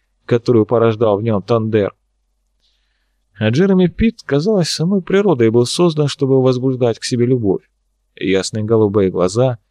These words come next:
прямой открытый взгляд, нежная кожа, правильные черты лица, золотые кудри и стройная атлетическая фигура в ладно пригнанном аккуратном костюме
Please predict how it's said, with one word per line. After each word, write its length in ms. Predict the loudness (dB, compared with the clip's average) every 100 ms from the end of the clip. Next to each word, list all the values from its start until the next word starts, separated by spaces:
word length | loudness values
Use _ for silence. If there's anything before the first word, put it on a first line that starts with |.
| _ _
прямой 360 | -2 2 2 0
открытый 420 | 0 -2 2 0
взгляд, 500 | 0 0 2 0 -2 -12
нежная 540 | -6 -4 -4 -4 -4 -6 _
кожа, 360 | -2 -2 -2
правильные 600 | -4 -4 -2 -2 -2 -2 -2
черты 400 | -4 -4 -4 -2
лица, 460 | -2 -4 -4 -6 -10 _ -14
золотые 500 | -8 -6 -4 -2 -4
кудри 380 | -4 -6 0 0
и 160 | 0
стройная 520 | -2 -2 0 2 2 0
атлетическая 720 | -2 -8 -4 -4 -2 0 0
фигура 480 | -2 -2 2 2 2
в 80 |
ладно 320 | 2 0 -2 -4
пригнанном 560 | 0 0 0 -2 -2 -4
аккуратном 640 | -6 -2 -2 -2 -4 -4
костюме 680 | -2 -2 -2 0 0 0 -8